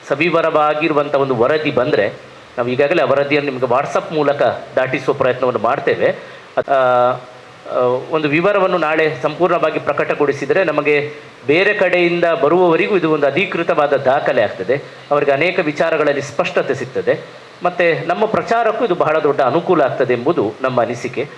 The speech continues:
ಹಾಗಾಗಿ, ಆ, ಪತ್ರಕರ್ತ ಮಿತ್ರರು ಮತ್ತು ಮಾಧ್ಯಮ ಮಿತ್ರರ ಪ್ರತಿಯೊಬ್ಬರ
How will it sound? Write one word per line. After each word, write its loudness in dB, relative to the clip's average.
ಹಾಗಾಗಿ, -2
ಆ, 4
ಪತ್ರಕರ್ತ -2
ಮಿತ್ರರು 0
ಮತ್ತು -2
ಮಾಧ್ಯಮ 0
ಮಿತ್ರರ -2
ಪ್ರತಿಯೊಬ್ಬರ 0